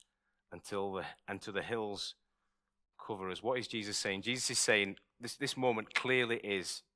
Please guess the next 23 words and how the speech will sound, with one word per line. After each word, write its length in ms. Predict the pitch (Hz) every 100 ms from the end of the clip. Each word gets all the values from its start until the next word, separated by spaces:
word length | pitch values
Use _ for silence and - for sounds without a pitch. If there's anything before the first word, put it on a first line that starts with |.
| _
this 180 | 101 -
is 100 | 95
a 60 | 98
sad 500 | - - 110 110 - - _ _ _ _ _
moment. 540 | 98 98 90 85 - - _ _ _ _ _ _ _ -
You 100 | 101
should 240 | - 101
be 80 | 113
sad 320 | - 117 98
about 260 | 95 92 90
this. 200 | 92 -
What's 140 | -
happening 360 | 117 104 107 101
here 360 | - 110 98 85 - _ - _
is 200 | 98 90 -
awful. 560 | 104 98 - 82 - _ _ _ _ _ _ _ -
But 120 | 107
it's 140 | 107 -
even 380 | 127 139 120 113
sadder. 500 | - - 113 87 - - _ _ _ _ _ _ _ _ _ _ _ _ _
It's 140 | 101 -
even 260 | 120 117 113
sadder 540 | - 131 143 95